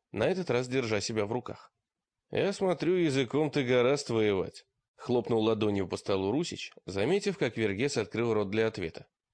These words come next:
"Да против тебя один в один выйду, не побоюсь", тут же нашелся Ирзянин, чувствуя, как завладевает инициативой в разговоре. "Возьми в бою мою жизнь. Тут тебе и слава, и почет.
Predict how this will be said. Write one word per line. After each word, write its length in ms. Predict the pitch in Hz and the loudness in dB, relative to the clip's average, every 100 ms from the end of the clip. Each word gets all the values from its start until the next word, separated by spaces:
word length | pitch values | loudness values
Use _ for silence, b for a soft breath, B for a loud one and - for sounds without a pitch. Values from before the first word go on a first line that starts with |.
| _ | _
"Да 160 | - 110 | -4 -2
против 340 | 175 202 175 | 0 0 -2
тебя 300 | - 120 135 | -2 0 2
один 240 | 156 123 151 | 2 2 2
в 60 | |
один 320 | 127 107 123 135 | 2 2 0 2
выйду, 340 | 107 87 - | 0 -2 -6
не 140 | - 110 | -6 -2
побоюсь", 600 | 123 107 98 117 117 - b b b b - | 0 0 0 -2 -4 -10 b b b b -6
тут 160 | 120 | -2
же 80 | 110 | 0
нашелся 480 | 107 107 113 104 98 | 0 0 -2 -2 -4
Ирзянин, 480 | 98 123 180 131 - b b b | -4 -2 -2 -4 -10 b b b
чувствуя, 460 | - 196 196 185 180 | -4 -4 0 0 2
как 220 | 139 151 | 2 0
завладевает 760 | 139 127 123 110 110 123 131 139 | 0 0 0 2 2 2 0 0
инициативой 640 | 131 123 123 110 110 101 | 0 0 0 -2 -2 -2
в 80 | 104 | 0
разговоре. 560 | 110 104 123 107 - - _ _ _ _ - | -2 -2 0 -2 -4 -12 _ _ _ _ -8
"Возьми 380 | 110 156 196 | -4 -2 0
в 100 | 175 | -2
бою 300 | 104 147 143 | 0 0 0
мою 240 | 98 95 101 | 0 0 -2
жизнь. 260 | 113 98 - _ _ _ _ | -6 -10 -12 _ _ _ _
Тут 160 | 175 202 | -4 -2
тебе 220 | 123 107 | -2 0
и 20 | |
слава, 360 | 104 120 185 135 | 0 0 0 0
и 60 | |
почет. 520 | 104 101 95 127 139 | -2 -4 -4 -4 -4